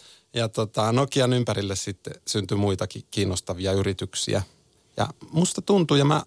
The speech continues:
mä arvasin sen oikeastaan aika oikein, että, että tota, sieltä saattaa saada hyviä arvonnousuja. Ja välttämättä silloinen sijoitu-, sijoittajakunta ei ihan heti jo hoksannut.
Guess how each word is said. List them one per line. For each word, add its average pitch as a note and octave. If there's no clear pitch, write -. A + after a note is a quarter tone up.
mä E3
arvasin D3+
sen D#3+
oikeastaan D#3
aika E3
oikein, C#3+
että, A2
että A#2
tota, A#2+
sieltä C#3
saattaa C3
saada C3
hyviä C3
arvonnousuja. G2
Ja C3+
välttämättä D#3+
silloinen D3
sijoitu-, C3+
sijoittajakunta C#3
ei C#3
ihan D3+
heti D3+
jo E3+
hoksannut. G2+